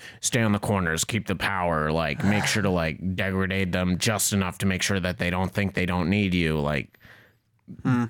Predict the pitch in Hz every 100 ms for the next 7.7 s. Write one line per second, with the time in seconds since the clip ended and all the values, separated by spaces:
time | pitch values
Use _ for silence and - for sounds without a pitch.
0 | - 135 113 101 123 165 175 123 110 -
1 | 107 - - - - 92 98 95 82 -
2 | - - 78 69 156 160 147 170 165 156
3 | 110 - - _ - _ _ - - _
4 | 156 185 175 160 - - 151 170 175 131
5 | 117 135 135 139 123 117 117 117 131 135
6 | 139 131 117 113 117 117 - - - -
7 | _ 120 107 - - - -